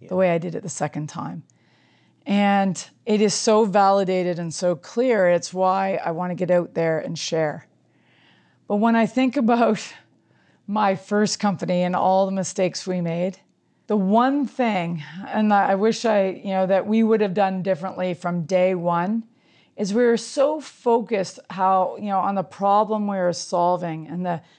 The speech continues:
Speaker 2: pretty product we made. It was good for sure. We had four or five patents, six patents. I don't even know how many patents I have in my name, but I have lots of patents. But we were so focused on the geeky tech stuff,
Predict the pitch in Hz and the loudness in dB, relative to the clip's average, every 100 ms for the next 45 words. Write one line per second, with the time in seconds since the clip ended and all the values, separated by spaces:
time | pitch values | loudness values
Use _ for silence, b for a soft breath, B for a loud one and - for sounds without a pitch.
0 | b - 233 226 233 - 202 185 190 190 | b -2 0 2 -2 0 2 2 2 -2
1 | 180 180 170 175 180 170 160 165 196 - | -4 -4 -4 -4 -2 -2 -4 -6 -12 -14
2 | 294 269 196 202 202 160 151 202 175 151 | -12 -6 -2 -2 -4 -12 -8 -4 -4 -4
3 | 165 190 190 b b b - 190 196 202 | -2 0 -2 b b b -2 2 2 2
4 | 190 - 170 175 196 190 - 190 - 180 | -2 -2 -4 -4 -4 -8 -8 -8 -6 -4
5 | 180 202 208 233 202 165 - 175 170 160 | -2 0 0 2 0 -2 -4 -4 -6 -6
6 | 160 - 165 156 160 165 175 175 175 185 | -6 -6 -4 -4 -4 -6 -6 -4 -4 -2
7 | 220 226 B B B 226 277 240 175 185 | -2 -4 B B B 0 2 2 2 2
8 | 185 160 165 165 165 160 151 - - b | 0 -4 -4 -2 -2 -4 -10 -14 -20 b
9 | b b b b b b _ - 285 294 | b b b b b b _ -2 0 0
10 | - 330 320 - 262 269 277 269 233 185 | 2 0 0 2 0 0 -2 -2 -2 -4
11 | 151 202 247 247 - 190 185 - - - | -4 -4 -2 -2 -2 -2 -2 -2 -6 -2
12 | 294 330 - | -2 -4 -12